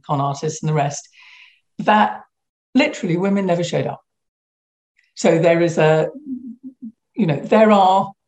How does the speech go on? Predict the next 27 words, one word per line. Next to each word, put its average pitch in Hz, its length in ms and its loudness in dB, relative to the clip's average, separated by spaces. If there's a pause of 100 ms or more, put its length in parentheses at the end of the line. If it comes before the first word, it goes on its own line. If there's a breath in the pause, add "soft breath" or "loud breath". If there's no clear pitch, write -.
(680)
classic - 400 -2
works 165 380 0
of 147 140 -12
the 160 80 -10
con, 147 400 -6 (960)
uh, - 140 -10
where 214 320 -2
you 180 240 -4
have 156 340 -2 (140)
three 233 260 2
con 196 240 -2
men 156 220 -2
to 147 160 -8
a 139 80 -8
page, 147 520 -8 (440)
and 185 120 0
in 180 60 -4
the 196 80 -2
whole 196 280 0
book, 160 340 -2 (600)
there's 170 160 -2
one 160 300 0
person 151 320 -4
called 139 160 -6
Lily 139 220 -4
the 151 100 -8
Roper, 139 380 -6